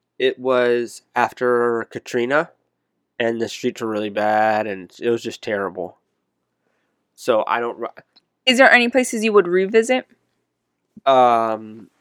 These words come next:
Speaker 1: so not include, no. There's not a single place that I, maybe Chicago, but, you know, other than that, I don't think there's a place that I've lived that I'd revisit.
Speaker 2: Not necessarily visit. It could, I mean,
Speaker 1: Revisit.
Speaker 2: lived.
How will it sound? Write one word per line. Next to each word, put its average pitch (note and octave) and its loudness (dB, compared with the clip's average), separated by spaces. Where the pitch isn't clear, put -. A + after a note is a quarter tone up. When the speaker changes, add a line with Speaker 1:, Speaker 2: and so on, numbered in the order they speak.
Speaker 1:
so C3 6
not C#3+ 2
include, D#3+ -6
no. G#2+ -8
There's B2+ 8
not A#2 4
a G#2+ -2
single G#2+ -6
place G2+ -2
that G#2 -2
I, G2+ -2
maybe C3+ 2
Chicago, A2+ 2
but, A2+ 2
you A#2+ -4
know, G#2 -4
other C3 2
than A#2+ -4
that, A#2 2
I G#2+ 2
don't A2 0
think A2+ -10
there's G#2 -8
a G2+ -8
place G#2+ -4
that G#2+ -6
I've G2 -4
lived G#2 -8
that G2+ -6
I'd F#2 -8
revisit. F#2 -10
Speaker 2:
Not C#4+ 6
necessarily A#3+ 4
visit. G3 4
It F#3+ 2
could, A#3 4
I - 4
mean, G#3+ 4
Speaker 1:
Revisit. G3 8
Speaker 2:
lived. G3 -6